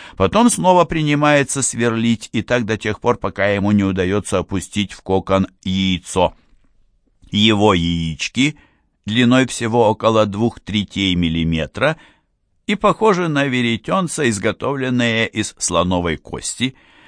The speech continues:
Они лежат в беспорядке вокруг личинки-кормилицы. В одну ячейку и одной матерью откладывается несколько яичек,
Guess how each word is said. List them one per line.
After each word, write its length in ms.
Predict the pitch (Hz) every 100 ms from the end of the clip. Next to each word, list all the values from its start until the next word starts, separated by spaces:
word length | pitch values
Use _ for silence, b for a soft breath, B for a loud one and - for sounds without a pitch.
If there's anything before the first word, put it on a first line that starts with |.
| B B
Они 260 | 87 160 240
лежат 360 | 233 165 196
в 60 | 131
беспорядке 720 | 143 - 101 120 165 - 117
вокруг 580 | 104 92 120 160 - -
личинки-кормилицы. 1700 | 101 101 87 - 107 101 92 95 - 87 82 82 78 87 - 107 131 _ _ _ _ _ -
В 100 | 131
одну 260 | 143 214
ячейку 1080 | 220 165 127 - 143 156 160 165 165 170 165 _ _ -
и 80 |
одной 440 | 110 104 92 113 113
матерью 800 | 101 95 95 - 135 143 147 131
откладывается 960 | 98 - 95 98 107 117 123 117 143
несколько 640 | 110 110 98 - 80 73 82
яичек, 680 | 82 80 80 73 147 147